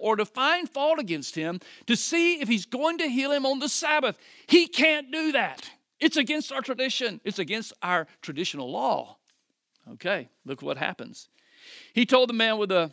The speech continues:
withered hand, "Stand before us." Now, what I really love about this is Jesus could have healed this man's withered hand at any point in time.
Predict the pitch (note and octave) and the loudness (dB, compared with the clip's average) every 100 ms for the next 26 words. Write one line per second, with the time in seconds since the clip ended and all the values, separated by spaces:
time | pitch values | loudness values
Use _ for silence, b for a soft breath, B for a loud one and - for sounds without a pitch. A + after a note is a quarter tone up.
0 | _ - F#3+ F3 D3 E3 C3+ A2 G#2 _ | _ -4 0 0 0 -2 -4 -6 -14 _
1 | _ _ _ - - - G#3 F#3+ D#3+ - | _ _ _ -10 -6 -2 0 0 -4 -6
2 | C#3+ - A2+ - - - _ _ - E3 | -10 -12 -12 -12 -12 -14 _ _ -2 0
3 | F#3+ A3+ F#3 F#3+ D#3+ C#3+ C3 - - - | 0 0 0 0 -2 -4 -8 -14 -18 -18
4 | - - G#2+ - - b b b b b | -18 -18 -20 -20 -20 b b b b b
5 | b - G3 C4+ D#4 C#4 - F3 C#3 F#3+ | b -4 0 0 0 -4 0 0 0 -2
6 | G#3+ G3 F3+ F3 E3 D#3+ - C#3 C#3+ D3+ | -2 -2 -4 -4 -6 -6 -10 -10 -8 -6
7 | C#3 C#3 B2 B2 D#3 D3 C#3 C#3 - A#2 | -6 -6 -6 -8 -8 -6 -8 -10 -12 -14
8 | - | -16